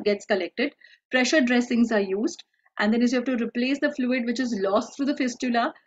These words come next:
which can reach up to four liters per day. Okay. And for the, y'all, we, we dietitians have to plan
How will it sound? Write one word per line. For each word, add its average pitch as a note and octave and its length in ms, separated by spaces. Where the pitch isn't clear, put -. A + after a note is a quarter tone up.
which A#3 300
can B3 220
reach A#3+ 440
up G#3+ 180
to B3+ 160
four B3 160
liters A3 440
per G3+ 140
day. D3+ 200
Okay. C4+ 260
And A3 280
for A#3 120
the, G#3+ 100
y'all, G#3 440
we, A3+ 360
we A#3+ 200
dietitians C#4 520
have B3+ 140
to B3 80
plan B3 400